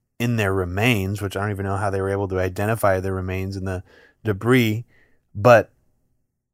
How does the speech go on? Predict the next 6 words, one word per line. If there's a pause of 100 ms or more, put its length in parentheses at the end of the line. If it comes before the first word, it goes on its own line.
this
comes
from
the
Justice
Department's